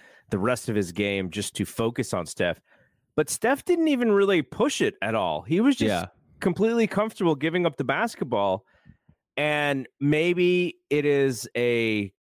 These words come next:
Speaker 1: thing where, again, he wants to get Klay and Jordan in the game. He wants to get them going because he knows if they're going,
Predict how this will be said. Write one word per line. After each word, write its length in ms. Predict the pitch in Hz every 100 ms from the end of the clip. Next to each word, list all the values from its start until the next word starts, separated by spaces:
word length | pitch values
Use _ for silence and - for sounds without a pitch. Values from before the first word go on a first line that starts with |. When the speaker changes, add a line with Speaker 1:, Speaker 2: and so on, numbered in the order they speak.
| _ _
Speaker 1:
thing 320 | - 117 113 120
where, 260 | 110 120
again, 280 | - 143 139
he 120 | 98
wants 380 | 104 98 107 117
to 100 | -
get 280 | 98 110 107 - _ _
Klay 520 | - 107 95 95 95 98
and 160 | 95 101
Jordan 560 | - 95 92 90 87 - _ _ _ _ _
in 160 | - 127
the 80 | 110
game. 460 | 85 110 107 104
He 100 | 104
wants 260 | 98 104 104
to 60 | 107
get 140 | 104
them 140 | - 90
going 360 | 120 170 165
because 200 | 127 135
he 120 | 104
knows 420 | 120 127 165 175 135
if 100 | 104
they're 240 | 127 147
going, 680 | 113 131 147 139 107 98 92